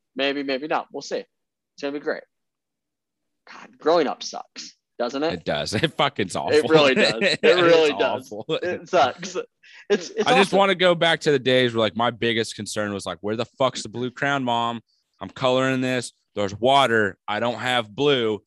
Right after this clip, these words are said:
Speaker 2: Where is it?" And I look over, and my little brother's got it snapped in half.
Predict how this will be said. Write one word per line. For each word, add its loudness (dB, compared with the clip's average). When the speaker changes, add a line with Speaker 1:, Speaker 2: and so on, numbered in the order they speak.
Speaker 2:
Where -2
is -6
it?" -14
And -10
I -4
look 0
over, 2
and -6
my -4
little 0
brother's -4
got -6
it -14
snapped -8
in -14
half. -8